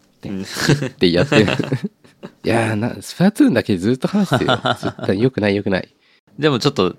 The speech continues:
Speaker 2: まとめてそういう話したいなっていう話はしてましたね。ちょっとユーアイのここがいいとか、
Speaker 1: あー。
Speaker 2: 音楽のここがいいみたいな。
Speaker 1: そうですね。いや、でもな、なんか、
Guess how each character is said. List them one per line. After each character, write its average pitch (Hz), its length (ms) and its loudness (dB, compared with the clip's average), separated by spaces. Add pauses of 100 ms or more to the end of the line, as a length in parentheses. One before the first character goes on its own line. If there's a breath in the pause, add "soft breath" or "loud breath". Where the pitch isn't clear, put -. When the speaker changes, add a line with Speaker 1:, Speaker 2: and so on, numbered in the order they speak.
Speaker 2:
ま 113 200 -2
と 170 80 -2
め 170 120 0
て 170 100 -2
そ 165 100 0
う - 20 2
い - 20 0
う - 20 0
話 165 240 -4
し - 60 -10
た 135 80 0
い 107 40 2
な 101 80 0
っ - 20 -6
て - 160 -8
い 82 40 0
う 82 40 -4
話 80 220 -6
は - 60 -6
し - 80 -14
て 85 80 -8
ま 78 80 -8
し - 40 -16
た - 100 -12
ね。 104 240 -4
ち - 60 -8
ょ - 40 -2
っ - 20 -20
と - 140 -10
ユ 110 240 -2
ー - 20 6
ア 123 60 6
イ 98 100 4
の 85 140 -4
こ - 120 -8
こ 101 120 -2
が 95 140 0
い 90 120 -18
い - 40 -20
と - 120 -20
か、 - 460 -6
Speaker 1:
あ 110 420 4
ー。 98 80 4
Speaker 2:
音 95 40 6
楽 90 280 4
の 85 60 -4
こ 90 80 -4
こ 98 120 -6
が 87 140 2
い 90 100 -4
い 80 40 -4
み 80 80 -10
た - 100 -8
い - 60 -12
な。 - 220 -14
Speaker 1:
そ 120 320 -2
う 107 40 4
で 98 60 4
す - 140 -8
ね。 87 760 -2
い - 80 -18
や、 107 180 -4
で 143 100 -2
も 120 120 -4
な、 113 360 -10 (140)
な 135 100 -4
ん - 40 -6
か、 - 300 -6